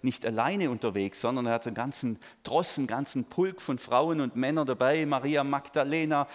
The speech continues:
vielleicht die, vielleicht den Matthäus, den Zöllner, Simon der Zelot, einen Terroristen. Also er hat lauter Menschen um sich herum, die eben umgekehrt sind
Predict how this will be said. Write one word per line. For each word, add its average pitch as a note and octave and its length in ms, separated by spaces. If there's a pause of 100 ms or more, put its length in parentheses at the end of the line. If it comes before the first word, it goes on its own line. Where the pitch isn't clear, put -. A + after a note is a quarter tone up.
(180)
vielleicht C#3+ 440
die, C#3 300
vielleicht C#3 340
den C#3 100
Matthäus, D#3 640
den A2+ 260
Zöllner, F3 760 (220)
Simon F3 480
der C#3 160
Zelot, G3+ 560
einen D#3 100
Terroristen. D#3 680
Also D3+ 200
er C#3 100
hat F3+ 180
lauter E3+ 480
Menschen F3+ 560
um G3+ 220
sich F#3 240
herum, D3+ 480 (380)
die A3+ 360
eben G#3+ 380
umgekehrt A#3+ 640
sind - 420